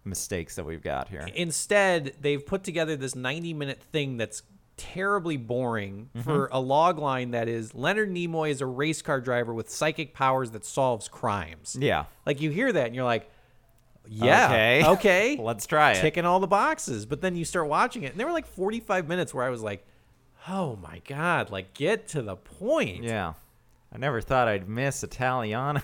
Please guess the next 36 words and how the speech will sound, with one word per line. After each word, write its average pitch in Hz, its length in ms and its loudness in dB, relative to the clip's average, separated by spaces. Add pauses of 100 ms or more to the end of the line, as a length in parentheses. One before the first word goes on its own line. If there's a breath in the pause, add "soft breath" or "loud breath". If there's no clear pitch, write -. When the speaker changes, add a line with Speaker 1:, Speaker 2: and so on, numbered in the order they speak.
Speaker 1:
<laughs> 123 180 2
Speaker 2:
Yeah, 185 260 8
I 131 140 4
want, 196 340 0
bring 262 160 -4
him 214 120 -2
back 113 260 0
out 113 60 0
Speaker 1:
Bring 165 120 -2
him 151 100 0
Speaker 2:
here. 131 80 0
Speaker 1:
back 107 180 2
out 156 280 4
Speaker 2:
It's, - 40 2
Speaker 1:
here. 92 180 -2
Speaker 2:
g-, 165 200 -8 (100)
just 185 340 -10
leave 208 220 -2
a 208 60 0
bottle 170 320 6
of 135 60 2
wine 113 240 0
out. 95 120 -2
He'll 185 120 0
show 104 280 -2
up. 90 240 -8 (340)
It's - 80 -14
like, 139 320 -4
it's - 120 -8
like 135 180 -2
Santa 143 300 -4
Claus. - 460 -6
Speaker 1:
Yeah. 160 380 4
Speaker 2:
<laughs> - 40 -20 (1300 loud breath)
So, 233 380 2 (320)
uh, 160 280 4